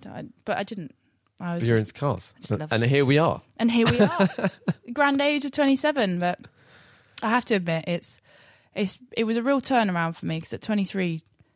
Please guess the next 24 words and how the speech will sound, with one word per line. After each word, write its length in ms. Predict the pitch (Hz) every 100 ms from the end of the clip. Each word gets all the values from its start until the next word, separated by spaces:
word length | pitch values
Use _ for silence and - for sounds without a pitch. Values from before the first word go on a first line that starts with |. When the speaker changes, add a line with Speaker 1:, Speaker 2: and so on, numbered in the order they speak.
| _
Speaker 1:
twenty-four, 500 | - 185 170 190 175
I 80 | 170
didn't 200 | 208 196
know 100 | 170
what 140 | 165
I 20 | 156
was 120 | 156
gonna 180 | 156 151
do. 280 | 147 151 151
I 120 | -
was 140 | 165 170
like, 140 | 160
I, 360 | 175 - - 170
I, 60 | 165 _ -
I 80 |
was 260 | 170 165 -
working 260 | 190 196 180
this 100 | 170
job 160 | 175 160
in 100 | 160
P 140 | 170
R 160 | 160 160
and 100 | 160
I 140 | 160